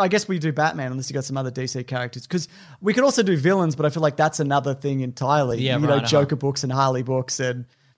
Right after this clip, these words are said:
Speaker 1: you know, Mister Freeze origins and whatever. But
Speaker 2: Yeah,
Speaker 1: it's
Speaker 2: uh-huh.
Speaker 1: something we could look at a different day.
Speaker 2: Uh-huh.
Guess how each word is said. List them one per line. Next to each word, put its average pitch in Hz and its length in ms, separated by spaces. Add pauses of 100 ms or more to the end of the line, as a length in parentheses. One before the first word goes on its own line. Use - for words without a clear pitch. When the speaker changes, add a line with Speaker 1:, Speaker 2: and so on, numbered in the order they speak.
(120)
Speaker 1:
you 151 80
know, 139 100
Mister 143 400
Freeze 147 320
origins 135 480
and 135 240
whatever. 156 500
But 135 80
Speaker 2:
Yeah, 165 80
Speaker 1:
it's - 100
Speaker 2:
uh-huh. 135 40
Speaker 1:
something 156 280
we 147 100
could 139 200
look 147 180
at 127 260
a 143 80
different 127 380
day. 131 440
Speaker 2:
Uh-huh. 127 220